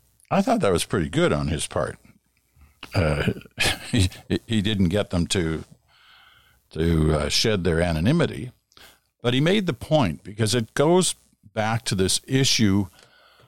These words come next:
of, uh, of trust, mistrust, and misinformation that ends up out there.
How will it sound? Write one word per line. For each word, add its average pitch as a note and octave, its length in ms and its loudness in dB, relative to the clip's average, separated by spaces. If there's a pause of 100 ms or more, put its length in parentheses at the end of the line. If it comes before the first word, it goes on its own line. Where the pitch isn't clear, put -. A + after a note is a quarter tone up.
(220)
of, F2+ 400 -2
uh, D2 300 0 (260)
of G2 180 -2
trust, - 540 -2 (340)
mistrust, F#2+ 880 -2 (300)
and F#2+ 180 0
misinformation F2 1000 0 (1400)
that A2+ 160 2
ends G2 200 2
up F#2+ 180 0
out D#3+ 240 0
there. - 240 -4